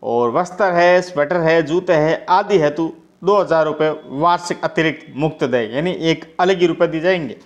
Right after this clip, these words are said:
ठीक है, एक साल बाद, है ना, प्रत्येक साल में। विधवा पालनहार व नाता पालनहार में देय नहीं है, ध्यान रखना, एक तो विधवा पालनहार और एक नाता पालनहार में देय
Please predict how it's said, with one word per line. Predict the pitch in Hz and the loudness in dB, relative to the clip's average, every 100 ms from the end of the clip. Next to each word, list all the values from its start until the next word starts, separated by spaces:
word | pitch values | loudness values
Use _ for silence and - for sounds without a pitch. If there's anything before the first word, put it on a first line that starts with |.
| _ _ | _ _
ठीक | 190 214 | -2 0
है, | 247 - - - 175 | 0 -2 -10 -8 -2
एक | 170 | -2
साल | 170 143 | 0 -2
बाद, | 131 120 | 0 0
है | 127 | 0
ना, | 202 - - _ _ _ | -4 -10 -20 _ _ _
प्रत्येक | 160 151 165 | -4 -2 -2
साल | - 127 | 0 -2
में। | 113 - - _ _ _ _ _ _ _ _ _ _ _ _ _ _ _ _ | -4 -12 -18 _ _ _ _ _ _ _ _ _ _ _ _ _ _ _ _
विधवा | 151 185 233 226 | 0 2 2 2
पालनहार | 180 190 208 190 196 208 | 2 0 2 0 0 0
व | 175 180 175 | 2 2 0
नाता | 143 147 165 202 190 | 0 0 2 0 2
पालनहार | 175 175 165 165 170 | 2 0 0 2 2
में | 165 165 | 0 -2
देय | 143 143 | 0 0
नहीं | 139 139 | 0 -2
है, | 120 | -4
ध्यान | 117 151 | -4 -4
रखना, | 165 190 | -2 -2
एक | 170 160 | -2 0
तो | 170 | 0
विधवा | 135 180 233 220 | 0 0 2 2
पालनहार | 202 208 208 202 214 - - | 2 2 0 -2 -2 -8 -4
और | 160 | -2
एक | 151 | 0
नाता | 139 165 185 | -2 -2 -2
पालनहार | 180 180 160 160 151 151 | -2 -2 -2 -2 -2 -2
में | 147 160 | -4 -4
देय | 147 196 | 0 0